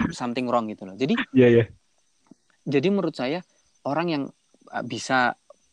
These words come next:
Speaker 1: apa ya, memposisikan sekalipun punya, tetapi tetap tampil bisa sederhana, ini adalah mungkin bisa dibilang puncak kehidupan gitu loh.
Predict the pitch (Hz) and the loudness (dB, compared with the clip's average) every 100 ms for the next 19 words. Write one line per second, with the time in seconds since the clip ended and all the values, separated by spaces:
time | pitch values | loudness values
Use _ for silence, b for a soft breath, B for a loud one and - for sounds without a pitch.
0 | _ - 123 123 123 123 120 113 113 113 | _ -14 -10 -4 -4 -4 -4 -6 -6 -4
1 | 120 - 127 139 143 139 175 196 139 120 | -6 -4 -2 0 0 -2 0 2 0 -2
2 | - _ _ - 127 127 160 - 151 - | -10 _ _ -10 -6 -4 -6 -4 -8 -8
3 | _ _ _ _ _ _ _ _ _ _ | _ _ _ _ _ _ _ _ _ _
4 | 123 123 127 123 117 117 117 107 107 123 | -4 0 0 0 -4 -4 -4 -4 -2 -2
5 | 123 160 143 120 117 113 151 120 110 110 | -2 -2 -2 0 0 0 -2 -4 -4 -6
6 | 110 127 127 _ _ - 170 135 - - | -4 -6 -8 _ _ 0 2 2 0 0
7 | 127 123 123 110 101 - 95 | 0 0 2 2 0 -6 -14